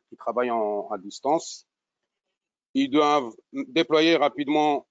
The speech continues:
euh, un, leur réseau V P N. Ils doivent permettre à leurs utilisateurs d'utiliser un réseau Wi-Fi public, pas forcément sécurisé. Ils n'ont aucune visibilité ni sur les applications,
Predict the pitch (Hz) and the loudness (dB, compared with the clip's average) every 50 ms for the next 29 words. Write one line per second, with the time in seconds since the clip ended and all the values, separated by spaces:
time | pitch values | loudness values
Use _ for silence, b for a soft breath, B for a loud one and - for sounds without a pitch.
0 | _ - 123 117 113 110 110 110 110 110 110 - _ 127 123 123 127 127 131 131 | _ -6 -4 -4 -4 -4 -4 -4 -6 -6 -8 -6 _ -2 0 0 0 0 0 0
1 | 117 123 123 107 123 135 117 104 113 98 _ 117 113 123 147 185 226 196 143 - | 0 0 -2 0 -2 -2 0 -2 -4 -4 _ -2 0 0 0 0 -2 -2 -8 -10
2 | _ _ _ _ _ _ _ _ _ _ _ _ _ _ _ _ _ _ _ _ | _ _ _ _ _ _ _ _ _ _ _ _ _ _ _ _ _ _ _ _
3 | _ _ _ _ _ _ _ _ _ _ _ _ _ _ _ _ _ _ _ _ | _ _ _ _ _ _ _ _ _ _ _ _ _ _ _ _ _ _ _ _
4 | _ _ _ 127 139 143 175 175 170 - 170 165 175 190 180 175 160 151 139 131 | _ _ _ -6 2 4 4 2 4 2 4 4 4 4 4 4 4 4 2 2
5 | 143 147 - - 156 151 147 127 151 147 139 - 160 156 151 151 135 113 95 82 | -2 -4 -2 -4 -4 -4 0 2 0 0 2 2 4 4 4 4 2 -2 -6 -12
6 | - _ _ _ _ _ _ 117 135 127 _ 147 143 143 135 123 160 151 143 135 | -20 _ _ _ _ _ _ -16 -16 -10 _ -2 -2 -2 0 2 2 2 4 2
7 | 139 120 127 143 135 127 127 139 147 - - - 139 120 _ - 120 113 117 156 | 2 4 4 2 2 2 0 -2 -2 -2 -2 -6 -8 -8 _ -10 -10 0 2 2
8 | 180 185 - - - _ _ _ _ - 139 135 - 139 - - - 135 131 135 | 0 0 -4 -20 -20 _ _ _ _ -2 -2 -2 -2 -8 -8 -6 -4 -2 -2 -2
9 | 131 - - 117 _ 120 110 110 104 95 127 151 180 - _ _ _ _ _ _ | -2 -4 -6 -6 _ -6 -6 -6 -4 -2 -2 -2 -2 -2 _ _ _ _ _ _
10 | _ _ _ _ _ _ _ _ _ _ _ _ _ _ _ _ _ _ _ _ | _ _ _ _ _ _ _ _ _ _ _ _ _ _ _ _ _ _ _ _
11 | _ _ _ _ _ _ _ _ _ _ _ _ _ _ _ 135 139 147 147 147 | _ _ _ _ _ _ _ _ _ _ _ _ _ _ _ 0 2 4 4 4
12 | 143 143 143 143 143 - 135 170 175 - 175 175 156 147 160 143 135 151 147 135 | 4 4 4 2 2 2 0 0 0 2 0 0 2 2 -2 -2 -2 -4 -4 -4
13 | 147 147 147 147 - _ 156 156 147 143 156 180 170 - 165 151 151 139 123 139 | -4 -2 -2 -2 -2 _ 0 0 2 2 0 0 0 0 -2 0 0 0 0 -2
14 | 123 _ 131 131 _ - 131 120 - - 139 135 127 117 | -2 _ -10 -8 _ -4 -4 -4 -4 -6 -4 -4 -4 -6